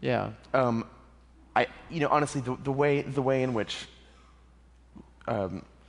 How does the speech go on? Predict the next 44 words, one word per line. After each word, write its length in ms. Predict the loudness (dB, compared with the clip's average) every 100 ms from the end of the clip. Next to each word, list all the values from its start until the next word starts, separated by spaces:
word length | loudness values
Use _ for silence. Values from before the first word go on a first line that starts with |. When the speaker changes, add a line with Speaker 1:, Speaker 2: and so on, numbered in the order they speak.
| -20 -20 -20 -20 -20 -20 -4
Speaker 2:
you 80 | 0
know, 100 | 2
it, 160 | 0 -6
b-, 120 | -6
b-, 340 | -6 -10 -8
basically, 540 | -2 -2 -2 -4 -4 -6 -14 -20 -20 -20 -20 -16 -16 -16 -6
dealing 220 | 0 2
with 120 | 0 0
press, 300 | 0 0 -2
dealing 300 | -4 -2 -4
with 120 | -6 -10 -8
l-, 120 | -6 -4
a 40 |
large 300 | -2 0 0 -4
arts 200 | -6 -6
organization, 440 | -10 -8 -8 -8
you, 120 | -8 -8
you 160 | -6 -4
have 140 | -4
to 60 | -6
sort 180 | -6 -6
of, 140 | -6 -8
at 100 | -8
a 40 | -6
certain 240 | -6 -8
point, 200 | -8 -10
just 200 | -10 -10
submit 460 | -10 -6 -6 -8 -10 -20 -20 -20 -20 -14
to 80 |
the 120 | -6 -4
idea 420 | -4 -4 -6 -6
that 180 | -8 -8
people 200 | -6 -6
are 40 |
gonna 140 | -6
talk 220 | -4 -4 -4
about 140 | -8
this 140 | -10
thing 400 | -10 -10 -8 -10 -14 -18 -10
in 320 | -8 -8 -12 -16 -20 -20 -8
basically 380 | -6 -6 -10 -12
insane 400 | -10 -8 -8 -8
ways, 460 | -8 -8 -12 -14 -20 -20 -20 -20 -8
um, 320 | -6 -6 -8